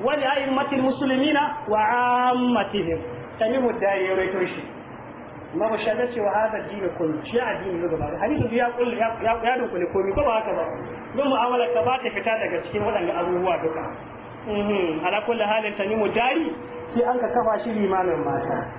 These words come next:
Ya halatta a naɗa kan limamin mata, ka zan kafa mata sallah, jaza. Ga Umar bin Khattab ya yi ala ra'asin eh, min as-sahaba, ko dukkan sahabbai na nan. Mun san zamanin mun sallah,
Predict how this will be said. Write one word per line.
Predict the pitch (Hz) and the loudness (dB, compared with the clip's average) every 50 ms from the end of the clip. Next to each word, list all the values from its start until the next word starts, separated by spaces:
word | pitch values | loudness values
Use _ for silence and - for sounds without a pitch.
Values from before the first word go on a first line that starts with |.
| - - - - - | -12 -12 -8 -4 0
Ya | 190 233 254 | 2 2 4
halatta | 233 220 208 269 330 320 - 247 | 4 2 2 0 0 0 0 0
a | 214 214 | 0 0
naɗa | 240 240 226 208 196 - | 0 0 0 0 -2 -2
kan | 202 226 220 | -4 -4 -4
limamin | 202 196 196 208 214 202 180 175 180 | -2 -2 0 0 0 0 -2 0 2
mata, | 214 226 226 - 240 240 220 | 2 2 2 2 0 -2 -2
ka | - 196 | -2 -4
zan | 196 196 202 | -4 -4 -2
kafa | 220 214 180 170 | 0 0 0 2
mata | 170 165 165 165 175 170 165 | 2 0 0 0 0 -2 -2
sallah, | - 180 180 170 151 - | -2 -2 0 0 0 0
jaza. | - 175 170 170 170 - - - - - - - - - - - - | 2 2 2 2 2 0 -4 -8 -10 -10 -12 -14 -14 -14 -14 -8 -2
Ga | 170 170 - - | 0 0 2 2
Umar | 220 214 202 190 | 2 2 2 2
bin | 196 196 | 2 0
Khattab | 202 - 185 175 - 214 214 214 185 175 | 0 0 -2 -2 0 0 0 2 2 0
ya | 165 185 202 208 208 | 2 2 4 4 2
yi | 202 208 214 196 - - - - - - - - - - - - - - - - - - | 0 -2 -4 -8 -10 -12 -14 -14 -14 -14 -14 -14 -14 -14 -14 -14 -14 -14 -16 -16 -12 -6
ala | - - 190 185 202 214 220 220 214 220 | -2 0 0 2 2 4 4 4 4 2
ra'asin | 233 233 226 247 240 - 233 196 175 151 - - - - - - - - - | 2 2 0 -2 -2 -4 -4 -4 -4 -4 -4 -6 -10 -12 -14 -16 -14 -8 -2
eh, | 208 214 240 277 370 381 - - - | 0 2 2 2 0 -2 -4 -4 -4
min | 180 214 226 | -2 0 0
as-sahaba, | 202 196 - - 175 160 165 175 170 160 160 - - - | 0 -2 0 0 0 2 2 2 2 2 0 -2 -2 0
ko | - 302 277 277 | 2 4 4 4
dukkan | - 330 - - 262 240 | 2 2 0 2 2 2
sahabbai | 240 240 - 175 175 - 185 190 185 | 2 2 0 0 0 0 2 2 2
na | 180 160 | 2 0
nan. | - - - - - - - - - - - - - - - - - - - - - - | -2 -4 -6 -6 -6 -6 -6 -6 -6 -4 -4 -6 -6 -6 -6 -8 -8 -8 -10 -10 -6 -2
Mun | 208 220 247 247 | 0 0 2 2
san | 254 254 254 | 0 0 2
zamanin | 240 247 247 240 226 220 226 226 | 2 2 2 2 2 0 0 0
mun | 214 202 196 196 - | 2 2 0 2 2
sallah, | - 233 220 208 202 196 | 2 2 2 2 2 2